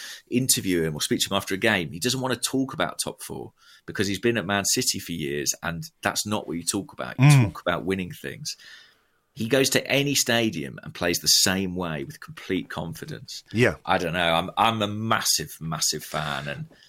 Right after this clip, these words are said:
Speaker 1: um, since he's come back into the team, really, since the winter break, you just see how much he adds, I think.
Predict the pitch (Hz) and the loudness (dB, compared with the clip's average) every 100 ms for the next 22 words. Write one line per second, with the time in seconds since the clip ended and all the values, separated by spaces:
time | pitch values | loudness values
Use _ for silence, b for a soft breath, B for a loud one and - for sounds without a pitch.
0 | b b b - 80 80 78 73 - _ | b b b -10 -4 -2 -2 -6 -12 _
1 | _ _ _ - - 120 - - 101 92 | _ _ _ -4 -2 0 0 0 -2 0
2 | 101 - 85 87 78 - 90 85 80 69 | 0 0 -4 -4 -2 0 2 2 -2 -4
3 | 69 - 82 - 82 78 78 - 80 82 | -2 -2 0 -2 -2 -2 -4 -4 -2 0
4 | 73 67 - - b b b b b _ | 0 -2 -10 -20 b b b b b _
5 | _ _ _ _ _ _ - 87 80 98 | _ _ _ _ _ _ -8 -4 0 4
6 | - 85 80 73 73 69 - 73 69 69 | 4 4 0 -4 -8 -8 -8 -6 -10 -8
7 | - - 80 73 | -8 -8 -10 -14